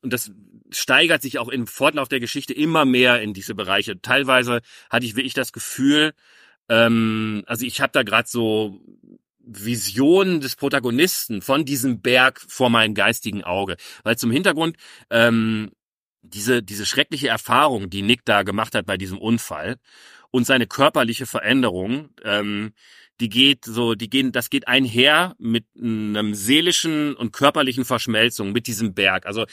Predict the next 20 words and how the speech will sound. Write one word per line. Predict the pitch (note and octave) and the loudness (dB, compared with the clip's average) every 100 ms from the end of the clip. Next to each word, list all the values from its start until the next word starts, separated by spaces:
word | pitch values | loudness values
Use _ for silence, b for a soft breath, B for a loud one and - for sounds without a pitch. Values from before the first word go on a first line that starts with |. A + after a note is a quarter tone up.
| B B B | B B B
manchmal, | A2 C3+ - E3 D3 | -4 -2 2 2 2
äh, | C3+ C#3+ | 0 -4
mir | C#3 E3 | 0 0
fiel's | - F#3 | 0 -2
dann | - C#3+ | 0 0
hinterher | F3 E3+ | 0 0
teilweise | D3+ D3 C#3 B2+ | 2 4 4 2
schwer, | A#2+ A2+ C3+ E3 | -2 2 2 2
das | C3 | 0
auseinander. | B2 B2+ B2 A#2+ | -2 0 2 0
Ist | A#2 C3+ | -2 -4
das | - | -2
jetzt | G#2+ - | -4 -2
Nick? | A2 C#3+ - - | 0 0 -2 -10
Ist | - | -8
das | C3+ - | -8 -2
der | A2 | -2
Berg? | F2 C3 E3 F3+ | 0 0 0 0
Ist | C3+ - | -6 -6
das | A#2+ | -8